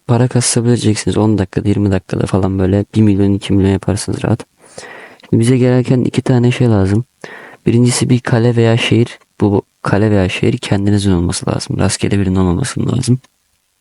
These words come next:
Ee, bir şehir ve bildiğinizde tutsak olması lazım. Şöyle benim üç tane var. Şu anda hileler açık, o yüzden buraya çıkıyor. Normalde burada bir şey yok. Üç tane lord esir aldım ben hileyle.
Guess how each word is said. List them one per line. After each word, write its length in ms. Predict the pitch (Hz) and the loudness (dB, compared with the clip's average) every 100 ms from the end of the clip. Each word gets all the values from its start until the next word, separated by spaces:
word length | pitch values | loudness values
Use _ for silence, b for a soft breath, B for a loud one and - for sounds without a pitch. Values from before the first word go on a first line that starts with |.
| _ _ _ - B B B B B B B - | _ _ _ -20 B B B B B B B -4
Ee, 200 | 113 113 | -2 0
bir 160 | 143 147 | 0 2
şehir 360 | 143 135 143 | 2 2 2
ve 220 | 135 151 - _ _ - | 2 0 -2 _ _ -8
bildiğinizde 880 | 110 110 117 131 131 120 110 120 127 | -4 0 2 4 4 2 2 0 0
tutsak 360 | - - - 120 | -6 -10 -4 -2
olması 380 | 101 92 92 - - | 0 0 -2 -4 -2
lazım. 280 | 95 101 127 - | -2 -2 -4 -8
Şöyle 340 | - 110 104 101 | -4 -2 0 2
benim 240 | 101 101 | 0 0
üç 160 | 104 - | -2 -4
tane 300 | 98 98 101 | 0 0 0
var. 200 | 98 - | -2 -6
Şu 160 | - - | -8 -4
anda 120 | - | 0
hileler 320 | 104 98 98 | 2 2 0
açık, 280 | 95 - - | -2 -4 -2
o 60 | |
yüzden 320 | 95 95 90 87 | -2 0 -2 -2
buraya 160 | 90 | -2
çıkıyor. 280 | - - 107 | -4 -2 0
Normalde 360 | 98 95 98 101 | 2 0 -2 -4
burada 240 | - 95 | -4 -4
bir 60 | - | -4
şey 140 | - | -4
yok. 80 | 87 - _ B B B B B B B B B _ - | -4 -8 _ B B B B B B B B B _ -4
Üç 180 | 127 - | -4 -2
tane 300 | 135 123 131 | 0 2 2
lord 320 | 120 123 - | 2 0 -2
esir 280 | - - 113 | -4 0 0
aldım 300 | 98 92 95 | 0 0 -2
ben 120 | 92 | 0
hileyle. 500 | 101 92 92 98 131 | -2 0 0 2 0